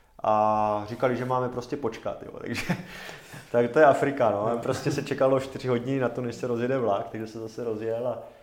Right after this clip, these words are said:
a naštěstí to teda bylo dobré. Paradoxně teda, eh, to bylo ještě, já jsem jezdil, eh, roky zpět jsem jezdil z čes-,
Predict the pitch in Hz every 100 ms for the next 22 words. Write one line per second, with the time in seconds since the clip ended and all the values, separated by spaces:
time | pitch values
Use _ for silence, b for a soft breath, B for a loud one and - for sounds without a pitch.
0 | B B _ - 107 - - - 117 117
1 | 120 127 120 120 101 - 127 135 139 -
2 | 139 139 135 131 - - - _ - -
3 | 131 123 117 117 117 120 123 131 123 -
4 | 147 131 - - b b b b b -
5 | - - - 127 123 120 131 123 - -
6 | - 117 - 107 50 - 98 117 117 127
7 | - - - 113 117 - 123 117 117 123
8 | 120 117 113 110 - 120 113 -